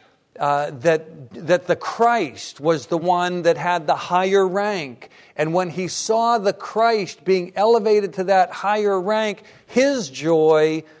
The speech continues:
was full. And so he goes on to say, "He must increase, but I must decrease.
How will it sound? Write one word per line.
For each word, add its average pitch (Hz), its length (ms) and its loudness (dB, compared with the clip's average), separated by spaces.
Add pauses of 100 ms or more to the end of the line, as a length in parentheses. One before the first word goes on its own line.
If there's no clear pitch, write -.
(120)
was 143 420 4
full. 110 680 -4 (420)
And 143 120 -6
so 190 160 4
he 190 80 4
goes 165 180 0
on 196 260 0
to 170 80 -2
say, 160 320 0
"He 135 640 -4 (280)
must 147 500 -2 (160)
increase, 123 1120 -6 (640)
but 147 200 2
I 110 600 2 (320)
must 127 400 -6
decrease. 101 880 -12